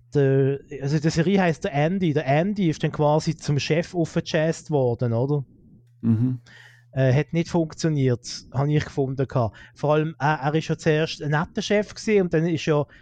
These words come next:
Speaker 1: er hat den umgekehrten Weg gemacht. Er ist zuerst der liebe Chef gewesen, nachher der Arschloch geworden, weil er dann quasi, ähm, sie, die am Empfang sitzt, hat er ja hocken lassen und ist dann einfach irgendwie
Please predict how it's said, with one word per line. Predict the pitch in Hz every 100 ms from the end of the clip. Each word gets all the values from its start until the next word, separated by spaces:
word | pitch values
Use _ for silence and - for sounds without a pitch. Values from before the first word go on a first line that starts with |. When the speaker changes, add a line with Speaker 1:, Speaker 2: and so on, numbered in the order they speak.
| - -
Speaker 1:
er | 180
hat | 170
den | 185
umgekehrten | 175 214 190 185 190 185
Weg | 165 175
gemacht. | - 156 -
Er | 151 165
ist | -
zuerst | 156 151
der | 151
liebe | 147 180 180
Chef | 185 175
gewesen, | - 170
nachher | 156 156
der | 139
Arschloch | 135 170 - 180 -
geworden, | 165 160 170 214 - - - -
weil | 151 151
er | 147
dann | 143
quasi, | 143 143 151 - 160 143
ähm, | 135 131 135 -
sie, | 156 156
die |
am | 147 139
Empfang | 123 143 156 185
sitzt, | 165 131 -
hat | 135
er | 143
ja | 127
hocken | 139 165 - 156
lassen | 131
und | 123 -
ist | -
dann | 135
einfach | 151 160
irgendwie | 156 151